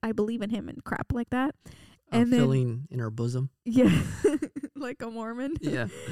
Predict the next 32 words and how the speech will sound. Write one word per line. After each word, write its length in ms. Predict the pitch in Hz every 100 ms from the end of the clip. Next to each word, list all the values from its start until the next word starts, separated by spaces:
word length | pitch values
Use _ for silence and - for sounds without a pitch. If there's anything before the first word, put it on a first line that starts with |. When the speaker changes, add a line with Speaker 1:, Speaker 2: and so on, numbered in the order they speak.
| - - - - -
Speaker 1:
And 380 | 254 254 233 -
so 340 | - 320 277
they 180 | 254 277
send 340 | - 302 285
her, 300 | 285 254 240 -
while 380 | 226 240 240
this 220 | 254 294 -
fight 200 | 262 247
is 120 | 143
happening, 760 | - 233 226 226 214 196 208 214
they 100 | 240
have 280 | 240 262 254
their 120 | 277
two 400 | - - 277 269
armies 460 | - 220 220 262 269
ready, 240 | 294 311
but 180 | 311 247
they're 100 | 123
Speaker 2:
Mm-hmm. 80 | 120
Speaker 1:
just 160 | 117 113
gonna 160 | 247
have, 240 | 247 226 -
you 80 |
know, 120 | 220 208
the 80 |
two 220 | 214 - 214
leaders 400 | 202 208 240 -
go 140 | 247
off 200 | 254 269
against 300 | 269 302 -
each 140 | 330
other. 240 | 330 359